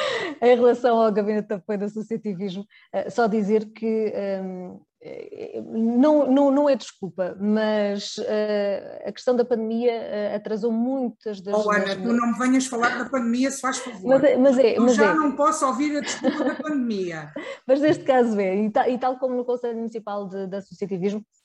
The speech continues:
Speaker 1: também não acho que não há desculpa para, para, para, eh, quatro anos. Houve um entrave, um entrave,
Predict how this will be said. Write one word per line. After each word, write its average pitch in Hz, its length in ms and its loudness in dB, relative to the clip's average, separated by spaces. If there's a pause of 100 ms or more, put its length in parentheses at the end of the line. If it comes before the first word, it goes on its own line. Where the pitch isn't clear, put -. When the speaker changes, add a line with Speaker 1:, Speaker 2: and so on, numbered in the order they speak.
(200)
Speaker 1:
também 277 220 4
não 262 100 4
acho 247 160 -2
que 240 60 -2
não 226 100 0
há 214 100 -2
desculpa 208 400 -8
para, 190 340 0
para, 180 480 -4 (340)
para, 190 220 2
eh, 175 720 -2
quatro 196 380 -2
anos. 202 200 0
Houve 233 220 2
um 247 100 6
entrave, 208 640 -2 (240)
um 190 140 -8
entrave, 196 500 0